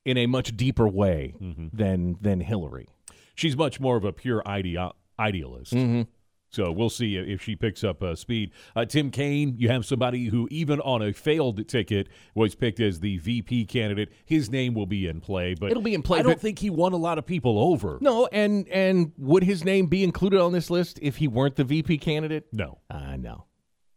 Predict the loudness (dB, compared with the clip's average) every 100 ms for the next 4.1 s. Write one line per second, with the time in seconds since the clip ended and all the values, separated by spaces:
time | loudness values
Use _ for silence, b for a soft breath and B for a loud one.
0 | -4 -2 -2 -2 -2 0 -2 -2 -6 -10
1 | -6 -6 -8 -16 -20 _ _ _ -4 0
2 | 2 4 4 4 2 2 0 2 4 6
3 | 4 B -4 0 2 4 2 4 2 2
4 | -4